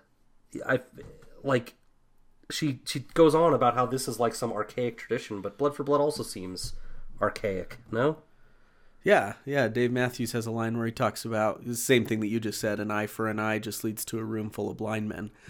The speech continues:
Speaker 1: Uh-huh.
Speaker 2: Um,
Speaker 1: And that's
Speaker 2: what's it
Speaker 1: originally close,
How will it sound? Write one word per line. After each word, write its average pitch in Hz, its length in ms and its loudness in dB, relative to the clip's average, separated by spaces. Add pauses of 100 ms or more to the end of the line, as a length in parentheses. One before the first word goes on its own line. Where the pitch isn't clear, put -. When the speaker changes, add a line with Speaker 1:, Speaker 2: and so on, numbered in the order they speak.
(480)
Speaker 1:
Uh-huh. 107 220 -8 (140)
Speaker 2:
Um, 98 380 -6 (1120)
Speaker 1:
And 127 140 -4
that's 127 320 0
Speaker 2:
what's 127 240 4
it - 40 8
Speaker 1:
originally 107 500 2 (240)
close, 120 300 2